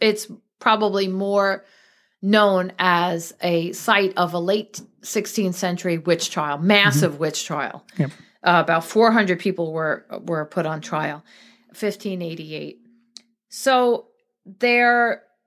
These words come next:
Speaker 1: uh, whatever for, there was famine, there was, you know, what happens? There are natural disasters and people look for someone to blame. And so they blamed, and particularly these women of the town,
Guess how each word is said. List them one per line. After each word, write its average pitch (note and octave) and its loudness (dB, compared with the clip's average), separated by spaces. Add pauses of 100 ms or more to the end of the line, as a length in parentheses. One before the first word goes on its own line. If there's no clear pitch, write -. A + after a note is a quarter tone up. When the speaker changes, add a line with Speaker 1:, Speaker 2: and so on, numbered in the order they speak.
(160)
Speaker 1:
uh, G3 2
whatever A#3 2
for, A3 -2
there F#3+ 2
was F3+ -2
famine, B3+ 2
there G3+ 2
was, G3 -4
you B3+ 4
know, G#3+ 4
what A3 2
happens? F3 -2
There F#3+ 4
are F3+ 4
natural A3 2
disasters F3+ 0
and E3 0
people F#3 -2
look E3+ -2
for E3+ -2
someone E3 -4
to - -10
blame. - -8 (440)
And F3+ 0
so F3 4
they E3 6
blamed, D#3 0 (220)
and F3 2
particularly E3+ 4
these D3+ 2
women D3+ 2
of - -4
the - -2
town, D3 -2